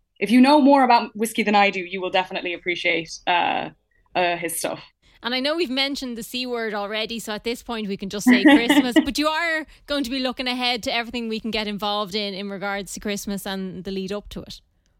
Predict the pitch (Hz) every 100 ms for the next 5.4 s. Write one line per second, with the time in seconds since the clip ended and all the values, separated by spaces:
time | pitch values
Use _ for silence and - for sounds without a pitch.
0 | _ 185 202 190 - 185 185 190 196 190
1 | 180 185 180 - - 190 185 202 208 214
2 | 220 208 214 214 202 - 220 196 202 196
3 | 196 - 196 180 214 262 240 220 226 226
4 | 208 196 190 - 196 190 190 185 190 185
5 | 220 220 220 220